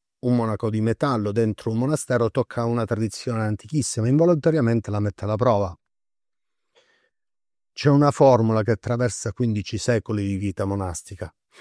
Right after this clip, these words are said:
Ora et labora, prega e lavora. La regola di San Benedetto: "Non separa le due cose, le tieni insieme." Per quei monaci il lavoro non era il contrario della preghiera, ne era una forma.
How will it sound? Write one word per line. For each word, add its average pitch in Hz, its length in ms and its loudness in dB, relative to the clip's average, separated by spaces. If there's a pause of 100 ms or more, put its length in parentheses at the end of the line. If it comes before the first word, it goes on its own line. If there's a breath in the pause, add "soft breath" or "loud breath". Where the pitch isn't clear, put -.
(280 loud breath)
Ora 175 400 4
et 131 260 -2
labora, 104 500 0 (360)
prega 139 340 0
e 131 40 2
lavora. 110 460 2 (580 soft breath)
La 131 120 2
regola 135 320 6
di 117 120 4
San 117 200 -2
Benedetto: 151 680 0 (160)
"Non 147 180 4
separa 107 400 -2
le 104 140 -2
due 95 120 -4
cose, - 400 -10 (520)
le 151 200 0
tieni 147 300 2
insieme." 101 560 -2 (840)
Per 120 220 -2
quei 147 260 6
monaci 113 580 0 (100)
il 127 120 -2
lavoro 113 520 -2
non 135 220 2
era 165 220 2
il 147 140 0
contrario 156 680 0
della 147 240 0
preghiera, 104 580 -2 (760)
ne 113 140 0
era 117 220 2
una 120 180 0
forma. 95 600 -6